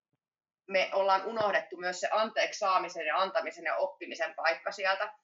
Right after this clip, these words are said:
Eli se, että et, et pitäisi mun mielestä siis se, että jos sä teet ylilyönnin, niin toimit väärin, niin sulla pitää olla mahdollisuus pyytää anteeksi ja oppia siitä ja päästä eteenpäin. Mut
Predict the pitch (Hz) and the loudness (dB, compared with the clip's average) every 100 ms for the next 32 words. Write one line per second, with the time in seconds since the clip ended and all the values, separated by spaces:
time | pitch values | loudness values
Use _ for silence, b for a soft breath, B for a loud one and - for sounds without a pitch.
0 | _ - 185 185 b b _ - 202 202 | _ -2 0 -2 b b _ 4 6 8
1 | 196 - 180 175 - - 170 - - 175 | 6 2 -2 -2 -4 -4 -4 -6 -6 -4
2 | 175 - _ _ _ _ - 262 - - | -4 -10 _ _ _ _ -6 0 4 6
3 | - 202 202 208 180 - 180 - 196 185 | 4 0 0 2 2 -2 -10 -2 -2 0
4 | 196 - 190 220 202 190 214 202 180 156 | -2 -2 -2 2 2 2 -4 -2 -2 -2
5 | 151 156 170 185 180 170 - 165 160 156 | -4 -6 -6 -6 -4 -8 0 4 6 4
6 | 196 208 240 - 196 202 175 165 185 185 | 0 -2 -6 -14 -16 -4 -2 -2 -2 4
7 | 170 165 170 165 - b b _ _ _ | 4 6 4 2 0 b b _ _ _
8 | _ _ _ 214 220 202 175 170 165 160 | _ _ _ 8 10 10 8 0 -6 -8
9 | - 202 196 180 160 147 - 185 170 104 | -6 -2 -2 2 4 6 6 4 2 2
10 | 104 - - 151 - - 135 156 - 143 | 2 0 0 0 0 -6 -6 -6 -4 -4
11 | 135 - 117 - 156 165 - 120 - - | -4 -2 -2 4 4 4 2 0 2 0
12 | - - - 175 175 170 170 175 | 0 0 0 4 4 4 -8 -14